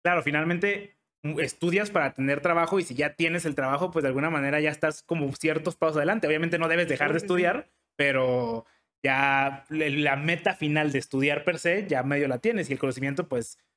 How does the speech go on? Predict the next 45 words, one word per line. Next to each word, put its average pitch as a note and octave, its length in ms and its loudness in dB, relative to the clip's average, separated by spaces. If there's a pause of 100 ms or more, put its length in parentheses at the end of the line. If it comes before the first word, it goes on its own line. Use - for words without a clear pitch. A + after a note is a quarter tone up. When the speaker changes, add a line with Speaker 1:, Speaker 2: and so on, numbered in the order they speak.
(120)
Speaker 1:
lo C3+ 80 0
vas C#3 100 2
adquiriendo, D#3 360 0
como D3+ 140 0
dices D3 180 -4
tú, E3 100 0
mucho D#3+ 300 -2
en D#3+ 80 0
el, C3+ 140 -2
en B2 140 -4
el B2 120 -6
campo, D3+ 380 0
mucho C#3+ 260 -4
en D3+ 60 0
la B2 120 -4
práctica, B2 420 -6
¿no? G3 260 -6 (340)
Speaker 2:
Sí, G3 60 2
exacto. F#3 400 -2
Y C#3+ 40 0
además C#3 360 -6
ahí E3 120 0
yo E3 120 2
veía D#3+ 300 -2
que, D3 280 -2
pues, A#2+ 180 -20 (920)
"Está G3+ 200 -2
lo G#3 160 0
que F#3 80 -4
voy D3+ 200 0
a E3+ 40 -2
hacer F#3+ 420 -4
y C#3+ 100 -8
ya D3 100 -2
lo F3 80 -2
estoy F#3 220 -2
viendo F#3 260 -2
cómo F#3 280 -2
es". B3 180 -6 (360)
Y C#3 60 -6
había C#3+ 220 -2
cosas F3 280 -4
en F#3 100 -2
la F#3 60 -2
escuela F#3+ 520 -2